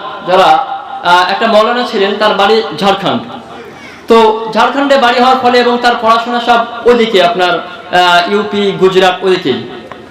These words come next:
তিনি বাংলা ভালো জানেন না, না জানারই কথা, তার মাতৃভাষা বাংলাও নয়,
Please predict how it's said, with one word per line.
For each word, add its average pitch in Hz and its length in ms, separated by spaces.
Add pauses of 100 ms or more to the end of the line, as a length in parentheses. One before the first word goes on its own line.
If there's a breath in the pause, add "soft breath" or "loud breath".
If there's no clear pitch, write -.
(240)
তিনি 240 140
বাংলা 214 360
ভালো 202 240
জানেন 160 280
না, 120 140 (840)
না 226 180
জানারই 302 360
কথা, 247 320
তার 247 120
মাতৃভাষা 240 460
বাংলাও 226 360
নয়, 269 260